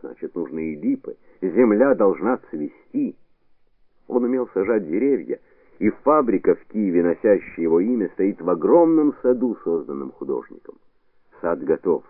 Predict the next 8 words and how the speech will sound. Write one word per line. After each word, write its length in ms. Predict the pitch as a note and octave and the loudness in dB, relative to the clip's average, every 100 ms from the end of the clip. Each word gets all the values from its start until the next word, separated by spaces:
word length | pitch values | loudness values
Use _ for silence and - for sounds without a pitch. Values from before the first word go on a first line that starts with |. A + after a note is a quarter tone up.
| - _ - - | -20 _ -14 -4
Люди 600 | F#2+ A#2+ A#2 D#2 C2 - | 2 4 4 0 -4 -8
должны 400 | C2 C#2+ C2+ G2+ | -6 -6 -2 -2
постараться 600 | F#2 - A2+ G#2+ G#2 - | -2 -2 -2 0 -2 -4
в 40 | D#2 | -6
этом 240 | D2+ C#2+ | -6 -10
саду 240 | - D2+ E2+ | -8 -8 -8
стать 200 | - F2 - _ | -8 -8 -8 _
ангелами, 720 | F#2+ G2 F2 D2 C2+ B1 A1 | -2 -2 -2 -6 -8 -8 -14